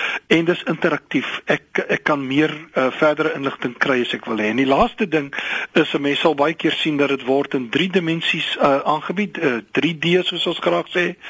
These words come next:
En dit maak natuurlik nou weer manipulasie moontlik, want ek kan dinge skuif en baie dikwels en so meer inligting kry. So, is 'n baie, baie interessante, eh, aspek en ek glo ons gaan nog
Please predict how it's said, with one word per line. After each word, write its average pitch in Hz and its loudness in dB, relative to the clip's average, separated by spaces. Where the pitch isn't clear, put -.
En 160 2
dit 233 2
maak 247 2
natuurlik 208 0
nou 185 2
weer 180 2
manipulasie 156 0
moontlik, 127 -2
want 120 -2
ek 160 -2
kan 170 2
dinge 147 -2
skuif - -2
en 135 2
baie 135 2
dikwels 139 -2
en 131 -4
so 139 0
meer 127 0
inligting 123 -4
kry. - -2
So, 160 4
is 170 2
'n 214 2
baie, 185 2
baie 190 2
interessante, 156 0
eh, 123 4
aspek - 0
en 139 -4
ek 143 -2
glo - 2
ons 160 2
gaan 151 0
nog 139 -2